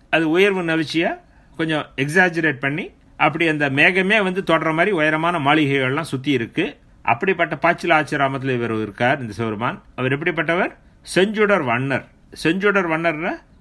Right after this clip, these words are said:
சுடர்னா இந்த இடத்துல தீ, செந்தி போன்ற நிறமுடையவர், செக்கச்செவல் நிறமா சிவபெருமான். இதை நான் பல முறை சொல்லியிருக்கேன். இந்த காலத்துல பலரும் படங்கள்ல சிவபெருமான் அப்படியே நீளமா போட்டுறா, ப்ளூ, ஒரு ப்ளூ கலர் கொடுத்து சிவபெருமானை போட்டுடுறா. சிவபெருமான் சேப்பு ந-,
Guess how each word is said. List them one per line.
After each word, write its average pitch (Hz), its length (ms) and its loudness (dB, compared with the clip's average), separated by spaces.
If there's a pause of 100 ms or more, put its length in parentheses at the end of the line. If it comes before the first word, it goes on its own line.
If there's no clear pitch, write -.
(120)
சுடர்னா 185 380 0
இந்த 160 160 -2
இடத்துல 208 320 -10
தீ, - 260 -4 (400)
செந்தி 190 420 -2
போன்ற 185 340 2
நிறமுடையவர், 139 680 -2 (240)
செக்கச்செவல் 196 540 0
நிறமா 170 240 -2
சிவபெருமான். 131 520 -4 (160)
இதை 143 160 -2
நான் 139 120 -2
பல 151 180 2
முறை 165 240 -2
சொல்லியிருக்கேன். 156 540 -2
இந்த 143 200 -2
காலத்துல 165 400 -2
பலரும் 170 400 0
படங்கள்ல 165 680 0 (240)
சிவபெருமான் 175 480 0
அப்படியே 160 240 -2
நீளமா 175 680 2
போட்டுறா, 120 380 -2
ப்ளூ, 123 120 0
ஒரு 117 160 -2
ப்ளூ 180 200 4
கலர் 156 280 0
கொடுத்து 139 200 -6
சிவபெருமானை 123 400 -2
போட்டுடுறா. 98 400 -6 (320)
சிவபெருமான் 185 540 0 (400)
சேப்பு 214 280 2
ந-, 156 240 0